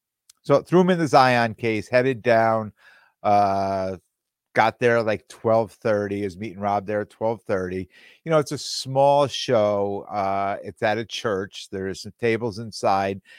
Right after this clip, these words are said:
and there's a handful of tables outside. I saw my guy Bill on I G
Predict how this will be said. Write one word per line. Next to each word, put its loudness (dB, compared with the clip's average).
and -4
there's 0
a 2
handful -2
of -2
tables 2
outside. 0
I -6
saw 4
my 4
guy 2
Bill 2
on -4
I -4
G -6